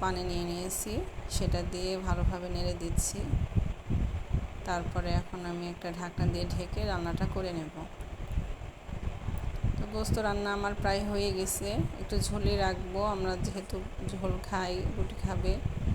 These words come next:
তো হচ্ছে একটু ঝোল ঝোলই রান্না করছি। তারপরে ভাত রান্না করেছিলাম ছেলের জন্য। ছেলেকে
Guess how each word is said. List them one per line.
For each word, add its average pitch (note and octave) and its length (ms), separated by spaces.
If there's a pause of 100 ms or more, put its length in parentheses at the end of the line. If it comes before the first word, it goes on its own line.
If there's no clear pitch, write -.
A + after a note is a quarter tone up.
(420)
তো F#3 100 (260)
হচ্ছে F3+ 380 (1000)
একটু - 160 (100)
ঝোল F#3+ 160 (120)
ঝোলই F3+ 280
রান্না E3+ 280
করছি। E3+ 260 (300)
তারপরে F#3 360
ভাত F#3 300 (100)
রান্না F3+ 280
করেছিলাম F#3+ 460 (100)
ছেলের F3+ 360
জন্য। F#3 200 (680)
ছেলেকে F#3 440